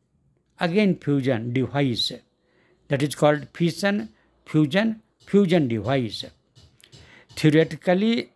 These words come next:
by continuing this process, thermonuclear weapons with arbitrarily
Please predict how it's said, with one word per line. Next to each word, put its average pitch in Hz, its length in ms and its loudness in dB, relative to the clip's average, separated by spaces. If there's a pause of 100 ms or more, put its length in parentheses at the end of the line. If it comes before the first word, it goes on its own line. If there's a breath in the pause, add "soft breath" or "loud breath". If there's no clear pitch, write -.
(120)
by 143 340 0 (120)
continuing 160 760 0
this 202 240 -2
process, 139 720 -2 (1400 soft breath)
thermonuclear 170 1040 0
weapons 151 520 -4
with 139 240 -4 (320)
arbitrarily 160 960 -2